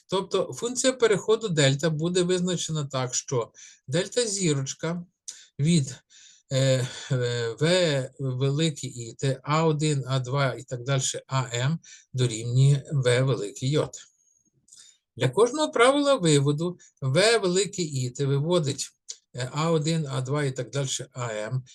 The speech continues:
Відповідний пере-, е, перехід до автомата буде дельта, е, зірочка від В І, те, е, велике, А один, А два і так далі, А М дорівнює В велике Ф, де, е, В Ф,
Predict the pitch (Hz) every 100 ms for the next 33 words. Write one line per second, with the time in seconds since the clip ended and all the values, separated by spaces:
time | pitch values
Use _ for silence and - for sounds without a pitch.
0 | _ 143 135 151 190 214 196 156 135 156
1 | 151 143 143 139 131 151 139 185 180 170
2 | 147 143 127 131 165 147 151 143 120 -
3 | _ _ 123 160 175 - 139 131 _ _
4 | _ _ _ - - _ _ - 123 117
5 | 156 147 151 - - 170 143 _ - 131
6 | 131 123 131 151 131 127 127 - 165 165
7 | _ _ _ - 139 135 135 147 165 -
8 | 170 - - 151 143 139 147 135 123 131
9 | 131 123 117 123 113 127 151 208 160 127
10 | 147 156 156 139 _ - 113 123 123 120
11 | 123 - 131 175 143 - - 120 131 127
12 | - 123 127 123 143 175